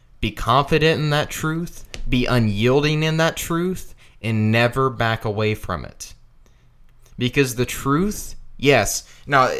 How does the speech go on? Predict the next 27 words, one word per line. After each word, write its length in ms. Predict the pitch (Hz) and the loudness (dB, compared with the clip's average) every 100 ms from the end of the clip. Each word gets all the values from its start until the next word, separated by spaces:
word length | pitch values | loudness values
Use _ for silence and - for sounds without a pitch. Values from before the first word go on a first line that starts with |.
| - - - | -8 -14 -18
there 420 | - 131 160 160 | -6 0 4 4
is, 720 | 143 135 131 127 117 - - - | 2 0 0 0 -2 -4 -4 -6
there, 340 | 131 147 143 | 0 2 2
there 180 | 120 143 | 2 2
are 360 | 139 127 117 76 | 4 4 2 -2
a 40 | |
few, 340 | 107 - 127 92 | -6 -8 -8 -2
there 180 | 139 | 0
are 100 | 139 | 0
many 360 | 113 117 123 123 | 0 -2 0 0
libertarians 720 | 110 104 98 107 98 92 92 92 | -2 -4 -4 -2 -2 -2 -2 -2
I 120 | 95 | -2
know 340 | 92 76 78 98 120 | -2 -4 -8 -12 -14
within 260 | 92 - 98 | -12 -6 -4
the 80 | 101 | -4
libertarian 580 | 110 107 107 107 104 98 | -4 -4 -4 -4 -4 -4
community 600 | 95 90 85 85 82 82 | -6 -6 -4 -6 -6 -6
that 340 | 87 76 69 | -6 -6 -8
do 140 | 98 | -6
not 220 | 98 98 92 | -4 -4 -4
believe 300 | 92 90 85 | -6 -6 -4
in 80 | |
universal 560 | 85 82 82 80 80 71 | -4 -4 -6 -8 -10 -12
truths. 480 | - 71 - - - - - - - - - - - | -14 -14 -14 -14 -16 -18 -20 -20 -20 -20 -20 -8 2
I 260 | 117 113 - | 2 2 0
absolutely 880 | 104 95 - - 95 92 80 76 78 | 0 2 0 -2 -4 -4 -6 -8 -8
do. 300 | 71 50 | -8 -10